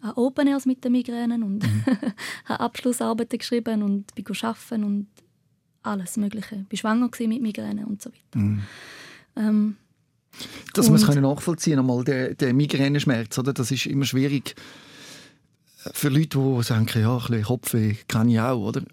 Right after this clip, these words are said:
Speaker 2: Aber dass man da, dass das mal kannst, ein bisschen beschreiben, was Migräne bedeutet.
Speaker 1: Ja.
Speaker 2: In
Speaker 1: Also,
Speaker 2: deinem Fall.
Speaker 1: es gibt ja verschiedene Arten von Migräne. Bei mir ist es so gewesen, dass ich,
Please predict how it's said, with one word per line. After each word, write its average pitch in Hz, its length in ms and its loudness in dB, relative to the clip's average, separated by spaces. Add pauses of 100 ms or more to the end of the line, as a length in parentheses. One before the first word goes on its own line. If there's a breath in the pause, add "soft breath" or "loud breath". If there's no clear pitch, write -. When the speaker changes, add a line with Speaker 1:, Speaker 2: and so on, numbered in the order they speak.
Speaker 2:
Aber - 260 -4
dass 131 180 0
man 135 140 2
da, 123 400 0
dass - 140 -8
das 127 160 0
mal 135 120 4
kannst, 123 340 -2
ein 127 80 2
bisschen 120 220 0 (140)
beschreiben, 127 160 -2
was - 320 -6 (400)
Migräne 127 500 4
bedeutet. - 400 -6 (120)
Speaker 1:
Ja. 220 320 0 (640 loud breath)
Speaker 2:
In 240 60 0
Speaker 1:
Also, - 140 6
Speaker 2:
deinem - 100 6
Fall. - 180 -4
Speaker 1:
es - 120 -8
gibt 254 160 2
ja 226 60 4
verschiedene 269 500 4
Arten 277 180 0
von 269 160 2
Migräne. 262 400 4
Bei 233 120 2
mir 233 180 4
ist 208 160 -2
es 202 100 -6
so 220 140 0
gewesen, 220 240 -6
dass 208 200 -4
ich, 202 280 0